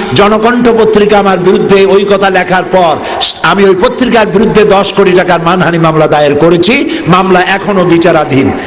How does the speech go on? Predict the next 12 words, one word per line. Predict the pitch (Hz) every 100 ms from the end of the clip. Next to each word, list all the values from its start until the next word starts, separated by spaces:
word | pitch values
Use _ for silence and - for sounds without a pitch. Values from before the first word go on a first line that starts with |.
| -
এরপরে | - 254 247 262
যুদ্ধাপরাধী | 240 247 196 262 254 247 240 233 233 - - -
বলা | 214 240
হয়েছে, | 190 226 220 190 - - - - - - - -
ঢাকায় | 151 220 233 233
বসে | 220 220 277
কেউ | 302 294
যুদ্ধাপরাধী | 233 277 233 269 269 254
বললে | 247 247 247
তো | 240
হবে | 202 233 240
না, | 302 262